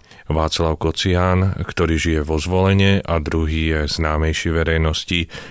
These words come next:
Jan Košiar z Trnavy, ktorý sa už v minulosti netajil svojou podporou aj verbálnou Marianovi Kotlebovi a takisto L S N S, a za čo bol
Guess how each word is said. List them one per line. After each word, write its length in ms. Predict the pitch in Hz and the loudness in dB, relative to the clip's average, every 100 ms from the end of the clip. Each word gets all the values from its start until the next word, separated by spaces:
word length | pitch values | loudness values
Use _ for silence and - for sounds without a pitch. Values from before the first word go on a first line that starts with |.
| - | -2
Jan 320 | 80 76 73 | 0 0 0
Košiar 480 | 82 - 82 80 80 | -2 0 0 0 -2
z 100 | - | -4
Trnavy, 560 | 78 78 95 110 117 120 - - - - - | -2 -2 0 0 0 -2 -4 -16 -20 -12 -4
ktorý 240 | 82 80 | 0 2
sa 160 | 80 85 | 2 2
už 160 | 78 | 2
v 160 | 80 78 | 0 2
minulosti 640 | 80 80 78 - - 85 80 80 - - | 2 2 0 -2 -2 0 0 -2 -8 -4
netajil 720 | 80 85 - 80 80 80 76 - - | 0 0 0 2 2 2 0 -4 -8
svojou 400 | - 85 80 78 | -2 0 2 2
podporou 800 | - 82 - 87 85 82 78 76 | 0 -4 -2 0 2 2 2 0
aj 160 | 71 71 | 0 0
verbálnou 1040 | 80 78 82 80 80 80 82 80 80 80 82 | 0 0 0 0 2 2 2 2 0 -2 -2
Marianovi 720 | 80 80 82 82 80 82 80 | 0 2 2 0 0 0 0
Kotlebovi 640 | - 82 87 85 85 82 | -2 -2 0 0 2 2
a 80 | 80 | 2
takisto 400 | 80 76 76 - | 0 -4 -4 -2
L 160 | 80 76 | 0 0
S 80 | - | 0
N 80 | 82 | 0
S, 160 | 80 - 113 - - - - | 2 2 2 0 -8 -20 -6
a 160 | 80 85 | 0 2
za 160 | 80 | 2
čo 320 | 82 - 85 78 | 0 2 2 2
bol 400 | 80 80 78 | 0 2 0